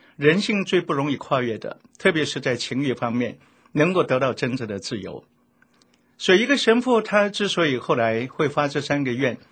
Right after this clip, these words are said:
主要的原因也就是从圣经在耶稣的生活当中，我们教会抽出这三个特色。好的，那么现在我们再来谈一谈，神父也是人，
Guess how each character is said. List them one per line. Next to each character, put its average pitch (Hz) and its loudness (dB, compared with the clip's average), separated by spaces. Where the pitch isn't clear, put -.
主 165 2
要 175 6
的 170 -2
原 165 -2
因 180 -8
也 120 -4
就 139 -4
是 127 -6
从 127 -6
圣 160 -2
经 175 -4
在 147 0
耶 160 0
稣 160 -6
的 147 -2
生 151 -4
活 120 -2
当 123 -2
中， 127 -4
我 120 -2
们 151 -4
教 160 -2
会 117 -4
抽 185 -4
出 135 -8
这 135 -8
三 127 -6
个 120 -6
特 117 -12
色。 - -12
好 170 6
的， 208 4
那 285 6
么 220 6
现 233 2
在 175 6
我 135 2
们 160 0
再 165 2
来 127 0
谈 107 -6
一 120 -4
谈， 98 -8
神 240 4
父 262 4
也 123 2
是 170 0
人， 113 -2